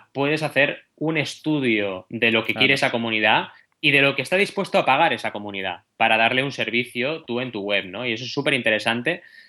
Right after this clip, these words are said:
Speaker 1: porque están realizando, eh, una campaña de un producto virtual y lo han hecho con muchísimo éxito.
Speaker 2: Pues sí.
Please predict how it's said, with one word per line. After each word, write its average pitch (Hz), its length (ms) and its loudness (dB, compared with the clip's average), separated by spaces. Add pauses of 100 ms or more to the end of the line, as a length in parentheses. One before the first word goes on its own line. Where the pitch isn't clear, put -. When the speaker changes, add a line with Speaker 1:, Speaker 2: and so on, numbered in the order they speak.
(280)
Speaker 1:
porque 113 500 2
están 113 200 -4
realizando, 127 760 -2 (180)
eh, 107 960 -6
una 131 240 0
campaña 127 400 0
de 135 60 -6
un 127 80 -8
producto 117 320 -6
virtual 120 600 -2
y 110 200 -6
lo 104 120 -4
han 107 100 -4
hecho 113 200 -4
con 123 80 -6
muchísimo 117 460 -4
éxito. - 400 -6 (560)
Speaker 2:
Pues 117 140 -6
sí. 101 220 -12